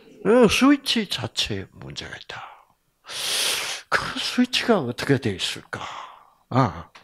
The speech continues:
그래서 연구의 연구를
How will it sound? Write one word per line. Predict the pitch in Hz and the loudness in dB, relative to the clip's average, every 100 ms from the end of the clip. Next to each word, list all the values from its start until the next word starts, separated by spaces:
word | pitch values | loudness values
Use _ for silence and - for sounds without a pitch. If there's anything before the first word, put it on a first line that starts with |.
| _ _ - - - - | _ _ -14 -14 -16 -12
그래서 | - 185 226 269 285 247 | 2 4 8 8 8 10
연구의 | 170 185 202 202 190 202 202 202 185 123 | 12 12 8 6 12 12 12 12 12 10
연구를 | 143 160 160 143 156 147 160 | 10 10 8 4 2 2 0